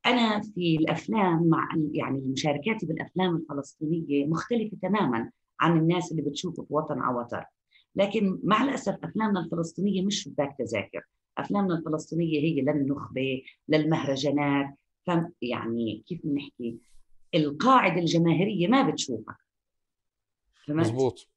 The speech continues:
Speaker 2: مظبوط،
Speaker 1: التلفزيون هو
Speaker 2: مظبوط.
Speaker 1: اللي بيشهر، مش السينما،
Speaker 2: مظبوط.
Speaker 1: إحنا مش مصر ولا هوليوود.
Speaker 2: مظبوط،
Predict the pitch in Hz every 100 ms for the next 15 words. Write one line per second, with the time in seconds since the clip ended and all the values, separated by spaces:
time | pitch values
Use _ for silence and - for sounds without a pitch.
0 | - 117 185 131 214 240 226 311 247 196
1 | 180 180 - 156 220 226 254 - 214 180
2 | - 226 240 254 254 - 143 - _ -
3 | - 170 240 214 - 202 147 123 120 -